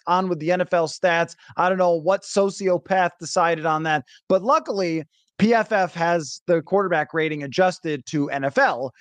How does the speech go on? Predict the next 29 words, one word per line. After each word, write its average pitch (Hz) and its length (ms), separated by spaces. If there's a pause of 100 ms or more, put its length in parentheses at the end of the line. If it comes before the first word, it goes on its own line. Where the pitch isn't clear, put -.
(140)
instead 160 320
of 165 100
whatever 165 320
preposterous 160 840
system 151 360
they 135 120
use, 127 340 (220)
and 156 160
also 180 400
the 165 100
rushing 240 380
yards. 104 300
So 170 100
you 170 80
can 180 160
look 180 180
up 175 140
what 175 140
they 147 160
really 160 320
were. 269 300 (560)
And 220 400 (120)
Jayden 302 420
Daniels, 160 720 (420)
Jayden 190 800
Daniels, 160 640
I 135 160
said, 131 460 (320)
has 202 500